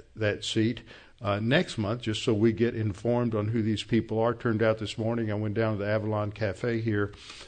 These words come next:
with, um, a couple of men in the church, had breakfast this morning, and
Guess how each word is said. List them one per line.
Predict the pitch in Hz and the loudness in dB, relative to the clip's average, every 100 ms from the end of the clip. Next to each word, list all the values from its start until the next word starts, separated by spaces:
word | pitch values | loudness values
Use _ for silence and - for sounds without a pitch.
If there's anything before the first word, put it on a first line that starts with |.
| - | -12
with, | 101 113 110 113 | 4 4 6 2
um, | 101 90 - - - - - - - - _ - - | 2 0 -10 -20 -20 -20 -20 -20 -20 -20 _ -20 -16
a | - | 2
couple | 147 143 123 | 4 6 4
of | |
men | 117 123 | 4 4
in | |
the | 107 | 2
church, | 104 139 139 127 | 2 4 4 4
had | 104 | 0
breakfast | 95 131 139 113 - | 2 0 0 -4 -4
this | 95 | -2
morning, | 113 107 110 117 117 - - - - | 0 2 2 -2 -8 -18 -18 -20 -6
and | 117 113 113 110 | 0 2 2 0